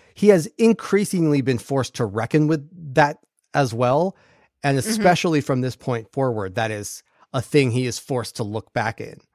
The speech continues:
Speaker 1: look back into, which I think is one of the really great things, one of the things I think that makes Finch an all-time great character is how conflicted and complex he is,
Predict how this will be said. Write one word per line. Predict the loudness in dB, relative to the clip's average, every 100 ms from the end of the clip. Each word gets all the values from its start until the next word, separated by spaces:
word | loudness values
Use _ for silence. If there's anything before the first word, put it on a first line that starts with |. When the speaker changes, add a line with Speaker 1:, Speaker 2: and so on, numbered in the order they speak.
| _ -6
Speaker 1:
look | 0 0 0
back | -2 -2
into, | -4 -6 -12 -20 _
which | -12 -8 -8 -6
I | -6
think | -2 -2 0
is | -4 -8 _ _ _ 0
one | 2 4
of | 2
the | 0
really | 2 4 4 2 0 -4 _ _ _ _ _ _ -20
great | 2 6 6 6
things, | 2 2 0
one | 0 4 4
of |
the | 4
things | 4 4
I |
think | 2 2
that | 0
makes | -2 -2 -4 -10 -14 _
Finch | _ 0 2 2 -2
an | -6 -6
all-time | 0 0 0 0 0 -2
great | -4 -6 -6
character | -4 -4 -6 -10 -12 -16 _ _ _ _ _ _
is | -8 -6 -6 -12 -18 _ _ _ _ -10
how | 0 4 6 4 0 -8 _
conflicted | 0 0 -2 -2 -2 2 0 0 -4
and | -6 -4
complex | -4 -8 -2 -4 -4
he | -6 -6
is, | -6 -8